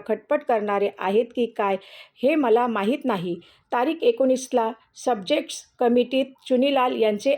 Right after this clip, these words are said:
आभार मानण्याचे ठराव झाला नाही. चुनीलाल बेजबाबदार वगैरे बोलले, ते आम्हा मुंबईहून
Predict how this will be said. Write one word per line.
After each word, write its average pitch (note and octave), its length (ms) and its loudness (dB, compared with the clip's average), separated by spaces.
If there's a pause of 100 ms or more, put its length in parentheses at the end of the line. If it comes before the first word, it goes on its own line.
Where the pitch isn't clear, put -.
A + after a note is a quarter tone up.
आभार A3 340 -2
मानण्याचे G#3+ 680 0
ठराव A3 420 -2 (400)
झाला A3 280 2
नाही. F#3 380 -2 (340)
चुनीलाल C#4+ 560 2
बेजबाबदार A#3 880 2
वगैरे A3 420 4
बोलले, G#3 380 4
ते B3+ 200 2
आम्हा G#3+ 400 -2
मुंबईहून A#3 500 2